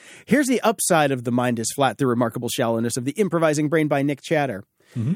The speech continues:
Speaker 1: Uh, it was free on Audible. <laughs>
Speaker 2: <laughs> Well, there you go.
Speaker 1: The only reason I've, I, 'cause I looked it up, 'cause somebody posted about it on Twitter, uh, and it made an interesting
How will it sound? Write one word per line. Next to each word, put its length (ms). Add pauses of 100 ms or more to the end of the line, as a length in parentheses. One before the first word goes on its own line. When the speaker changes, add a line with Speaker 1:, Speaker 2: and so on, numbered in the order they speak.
Speaker 1:
Uh, 220
it 140
was 120 (140)
free 400
on 200
Audible. 520
<laughs> 60 (240)
Speaker 2:
<laughs> 240
Well, 280
there 180
you 160
go. 160 (360)
Speaker 1:
The 140
only 240
reason 300
I've, 160
I, 260
'cause 140
I 80
looked 220
it 100
up, 200 (260)
'cause 160
somebody 260
posted 440
about 200
it 80
on 120
Twitter, 400 (460)
uh, 380
and 180
it 80
made 160
an 80
interesting 680